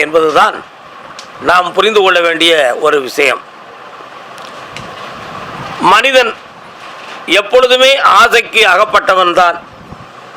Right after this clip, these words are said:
ஆசைக்கு அகப்படுகின்ற பொழுதுதான் அவன் மனித நிலையிலே இருந்தே ஒரு சில அசுர குணங்களை அவன் பெற்றுவிடுகிறான். அசுர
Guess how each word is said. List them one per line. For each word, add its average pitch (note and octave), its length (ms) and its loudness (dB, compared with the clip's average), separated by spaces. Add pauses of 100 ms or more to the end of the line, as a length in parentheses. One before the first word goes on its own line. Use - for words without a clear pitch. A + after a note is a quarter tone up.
(760)
ஆசைக்கு A#3 360 2 (100)
அகப்படுகின்ற G#3+ 520 0 (100)
பொழுதுதான் F#3+ 500 4 (840)
அவன் F#3+ 220 2 (100)
மனித A#3 220 2 (100)
நிலையிலே G#3+ 420 2
இருந்தே G3 320 0 (640)
ஒரு F#3+ 160 4
சில F#3 100 2 (120)
அசுர A#3 220 2 (140)
குணங்களை G3 460 2
அவன் E3 240 0
பெற்றுவிடுகிறான். D3 640 0 (2000)
அசுர D4 240 2